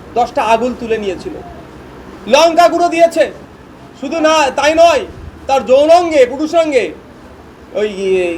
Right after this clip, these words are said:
কি ছুঁচ, ছুঁচ ঢুকিয়েছে। যখন পানি খাবো বলে ডাকছিল, বলছিল,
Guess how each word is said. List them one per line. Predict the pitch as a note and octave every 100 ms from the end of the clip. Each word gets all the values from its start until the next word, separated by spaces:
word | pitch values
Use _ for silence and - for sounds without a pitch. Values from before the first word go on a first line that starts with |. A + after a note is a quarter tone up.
| D#3+
কি | A#3+ -
ছুঁচ, | C#4 D#4+ - - - - - - - - - - - -
ছুঁচ | C#4 E4+
ঢুকিয়েছে। | E4 D4+ E4+ D#4+ D4+ - A3 D#3 G#2+ - - - G3+
যখন | C#4 C#4 D#4+ D4
পানি | D4 C#4 C#4+ D#4 D#4
খাবো | D4+ D4+ D#4
বলে | D#4 D#4 D4+
ডাকছিল, | - B3+ C#4+ - D#4+ F4+ D#4 F3+ - - - - - - - -
বলছিল, | D#4 E4+ F4